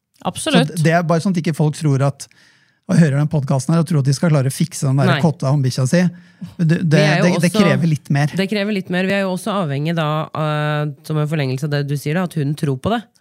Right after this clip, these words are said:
Speaker 2: Ja, helt riktig.
Speaker 3: Eh, og hvis ikke vi gjør det, eller hvis den ikke kjenner det igjen ifra andre settinger,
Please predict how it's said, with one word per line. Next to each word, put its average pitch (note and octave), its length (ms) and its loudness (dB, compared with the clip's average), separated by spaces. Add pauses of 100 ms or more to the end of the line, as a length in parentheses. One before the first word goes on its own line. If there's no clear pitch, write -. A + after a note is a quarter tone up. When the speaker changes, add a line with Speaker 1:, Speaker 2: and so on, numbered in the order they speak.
(120)
Speaker 2:
Ja, C3+ 60 2 (180)
helt E3+ 240 2
riktig. C3+ 160 -4
Speaker 3:
Eh, E3 240 0
og D#3 140 -4
hvis F#3 100 -8 (160)
ikke - 160 -8 (380)
vi F#3+ 180 -2
gjør C#3 380 0
det, F#3 140 0
eller E3+ 120 -2
hvis F3 140 -6
den G3+ 80 -2
ikke F3+ 160 -6
kjenner E3+ 400 -2
det C#3+ 80 0
igjen G#3+ 260 -2
ifra F3 300 -4
andre C#3 340 -4
settinger, D#3+ 520 -4